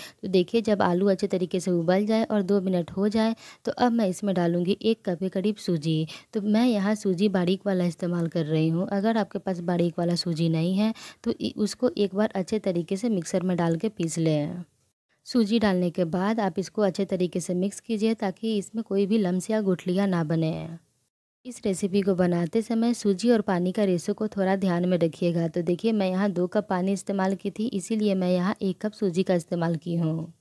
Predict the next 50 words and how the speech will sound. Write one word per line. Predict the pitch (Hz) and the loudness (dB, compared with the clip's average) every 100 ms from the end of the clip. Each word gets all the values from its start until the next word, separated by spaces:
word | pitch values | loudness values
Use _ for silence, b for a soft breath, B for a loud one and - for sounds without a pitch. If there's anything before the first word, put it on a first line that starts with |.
| _ _ _ _ - | _ _ _ _ -10
सूजी | 240 208 226 | -2 0 2
डालने | 220 196 180 | 4 2 2
के | 165 170 | -2 -2
बाद | 175 226 226 | 0 0 2
गैस | 185 180 | 2 2
का | 190 | -4
फ्लेम | 170 185 180 | -4 0 2
लो | 175 | 2
कर | 196 226 | 0 -2
दें | 202 226 | 0 0
और | 226 202 | 2 0
लो | 190 226 | 2 0
फ्लेम | 220 196 175 | 2 0 2
पे | 208 | -2
सूजी | 208 180 190 | -2 -2 -2
को | 208 | 0
अच्छे | 196 - | 0 0
तरीके | - 175 175 180 | -4 -4 -4 -4
से | 233 | -6
पकने | - 170 175 165 | -4 -4 -2 -2
दें। | 160 165 B B B | 0 -2 B B B
अब | - | -2
देखिए | 208 190 160 180 - | 2 0 2 0 0
अगर | 196 202 233 | 0 2 2
आपको | 196 165 214 | 0 0 -2
लगे | 196 175 196 | 0 2 0
कि | 208 | 0
सूजी | 196 170 196 | -2 -2 0
में | 196 | 0
थोड़ी | - 180 185 | 0 0 0
सी | - | -2
भी | 180 185 | 0 2
लम्स | 175 175 196 | 2 0 0
या | 175 | 0
फिर | 185 | 0
गुठलियाँ | 170 175 - 180 170 | 0 0 0 0 0
बनी | 165 170 208 | 2 2 2
हैं | 214 226 B B B | 2 0 B B B
तो | - | -2
उसे | 208 262 208 | 0 2 2
ग्लास | 190 208 233 | 2 2 0
की | - | 0
मदद | 196 180 180 | 2 4 2
से | - | 2
अच्छे | 190 180 214 | -2 -2 0
तरीके | 208 170 170 180 | 0 0 0 -4
से | 214 | -2
मैश | 196 165 - | -2 -2 -4
कर | 175 160 | -4 -2
लें। | 165 160 | -2 -2